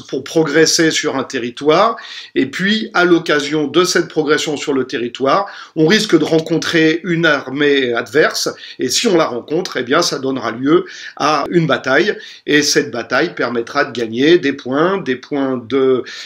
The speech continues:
euh, de victoire, et pour progresser, euh, sur un, un tableau, euh, qui permettra de définir, euh, quel est, euh, l'adversaire,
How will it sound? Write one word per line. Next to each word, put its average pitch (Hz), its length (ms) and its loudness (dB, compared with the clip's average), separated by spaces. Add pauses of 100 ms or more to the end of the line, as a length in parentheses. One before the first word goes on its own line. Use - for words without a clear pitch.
(140)
euh, 107 720 -8
de 127 480 -6
victoire, 151 600 0 (280)
et 147 160 2
pour 208 300 -2
progresser, 143 840 0 (720)
euh, 131 220 -8
sur 185 520 2
un, 131 200 -2
un 147 100 2
tableau, 139 560 2 (320)
euh, 120 160 -2
qui 131 300 -10
permettra 135 760 -2
de 135 320 0
définir, 139 800 -4 (320)
euh, 123 180 -4
quel 123 240 -2
est, 175 380 4
euh, 120 460 -2
l'adversaire, 156 760 2